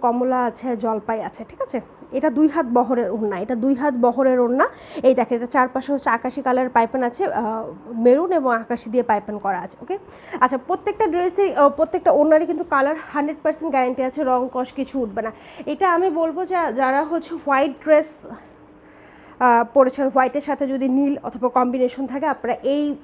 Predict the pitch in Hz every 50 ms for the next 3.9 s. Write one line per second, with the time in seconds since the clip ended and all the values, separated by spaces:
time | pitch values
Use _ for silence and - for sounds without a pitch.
0 | - 220 254 262 254 226 160 190 214 254 262 262 254 247 277 262 247 262 262 262
1 | 262 254 277 - 269 302 339 302 - 254 240 240 214 - 233 240 233 - 277 262
2 | - 285 285 - - 262 247 233 233 233 233 233 226 254 262 226 240 240 254 -
3 | - 294 277 277 277 254 233 254 254 285 262 240 269 262 247 220 254 226